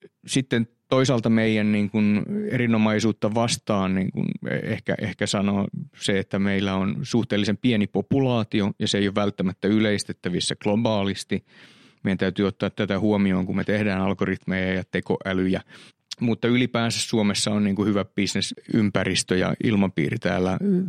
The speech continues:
Täällä on niin kuin, tänne on mahdollista investoida ilman, että sitä pelkoa, että, että rahat menee tota huumelordien käsiin.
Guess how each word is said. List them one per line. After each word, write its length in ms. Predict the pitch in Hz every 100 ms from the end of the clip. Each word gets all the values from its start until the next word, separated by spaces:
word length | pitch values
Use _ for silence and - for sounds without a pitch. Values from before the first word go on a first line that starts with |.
| -
Täällä 320 | - 95 95
on 160 | 98 120
niin 180 | -
kuin, 200 | - 76 -
tänne 200 | 107 98
on 60 | 104
mahdollista 600 | 104 101 98 98 - 98 - - - - _ -
investoida 720 | 123 117 110 - 92 90 92
ilman, 320 | - 101 95 90
että 300 | 107 - - 208
sitä 260 | - 104 -
pelkoa, 580 | 107 98 95 - 95
että, 260 | 107 - 76 - _
että 260 | - - -
rahat 500 | 104 92 95 - - _ - - _ _ - - _
menee 360 | 92 92 90 90
tota 260 | 85 92
huumelordien 960 | 90 104 95 92 95 98 104 98 - - - _ - _ -
käsiin. 520 | 95 - 92 82